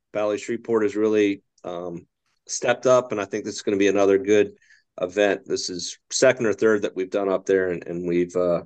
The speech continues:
really enjoyed meeting everybody there. Um, also, we definitely wanna push the fact that the heater is coming up in early January.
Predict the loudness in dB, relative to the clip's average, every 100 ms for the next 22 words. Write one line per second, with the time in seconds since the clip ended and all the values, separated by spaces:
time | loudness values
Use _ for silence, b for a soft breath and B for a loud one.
0 | 0 6 8 6 6 6 6 4 4 4
1 | 2 2 0 0 -2 -4 _ _ _ -10
2 | -6 -6 -8 _ _ _ b b b b
3 | 0 2 2 4 6 8 6 0 _ -4
4 | -4 0 0 0 0 0 -2 -2 -2 -2
5 | -2 -6 0 0 0 -6 -8 -6 0 2
6 | 2 2 -2 -6 -4 0 0 -2 _ _
7 | b b -12 -10 -4 0 2 0 -2 -2
8 | 0 2 2 0 0 -6